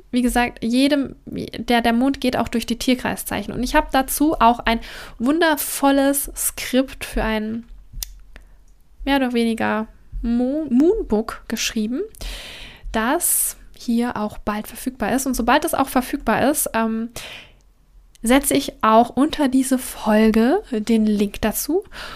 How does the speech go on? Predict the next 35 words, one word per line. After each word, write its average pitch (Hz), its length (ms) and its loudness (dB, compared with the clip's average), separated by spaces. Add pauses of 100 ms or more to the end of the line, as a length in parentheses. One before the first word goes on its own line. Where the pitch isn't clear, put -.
(120)
Und 226 200 4
wenn 277 220 2 (100)
du 277 600 4 (500)
dich 254 180 2
da 240 140 4
noch 240 160 2
ein 233 60 2
bisschen 254 440 2
mehr 233 200 2
belesen 214 420 -2
möchtest, 202 380 -8
möchtest 233 240 -4
ein 233 100 -2
bisschen 254 300 0
mehr 240 120 2
in 226 120 2
diese 226 260 0 (1000)
zyklische 269 560 2
Mondenergie 214 640 0
eintauchen 214 520 -2 (300)
und 226 120 0
das 220 180 -2
auch - 120 -6
wirklich 220 400 -2
praktisch, - 720 0 (380)
einfach, 247 720 0 (560)
kurz 330 400 2
und 254 160 -2
knapp 277 380 2
auf 262 160 4
den 247 100 -2
Punkt 262 320 2
greifbar 233 680 4
haben 202 320 0
möchtest, 214 640 2